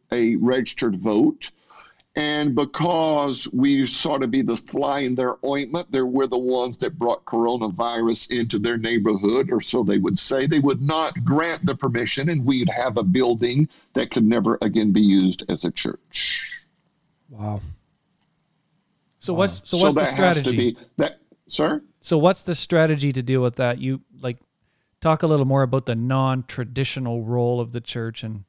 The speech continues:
Speaker 3: do you think that's, uh, uh, in,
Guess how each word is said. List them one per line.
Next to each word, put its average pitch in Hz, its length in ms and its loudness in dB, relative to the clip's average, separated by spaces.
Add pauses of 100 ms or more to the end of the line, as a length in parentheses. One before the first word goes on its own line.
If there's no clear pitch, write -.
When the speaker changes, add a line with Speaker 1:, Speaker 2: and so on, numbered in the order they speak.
(440)
Speaker 3:
do 131 80 -6
you 123 40 2
think 139 300 -2
that's, 127 340 -2
uh, 117 140 -8 (760)
uh, 117 200 -10
in, 120 240 -6